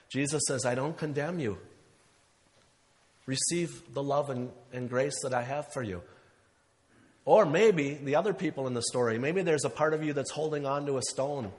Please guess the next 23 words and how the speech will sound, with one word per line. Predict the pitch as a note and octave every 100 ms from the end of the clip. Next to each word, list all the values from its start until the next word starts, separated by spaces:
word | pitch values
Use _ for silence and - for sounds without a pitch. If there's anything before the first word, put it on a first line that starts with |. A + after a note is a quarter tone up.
| - - _ _ _ -
of | A2 B2+
anger | C3 D3 C3+
or | A2+
frustration, | - A2+ - - B2+ C3 B2 F#2+ F2 - _ _ _ -
of | G2
superiority | - A#2+ - C#3+ B2 C#3 C#3 A2+
with | G2+ G2
somebody. | A2 G#2 G2+ F#2+ F2 - _ _ _ _ _ _ _
And | A2+ A2+
the | B2+
invitation | B2+ A#2+ C3 B2 B2
also | A#2+ D3+ - G#2
is | G2+
to | -
come | - B2 A#2
and | A2+
let | A#2
go | A#2 A#2
of | G#2
that | A2 D3 -
today | G#3+ G3+ G3
too. | - C3+ A2 - - _ _ _ _ _ _ _ _ _ _
Uh, | -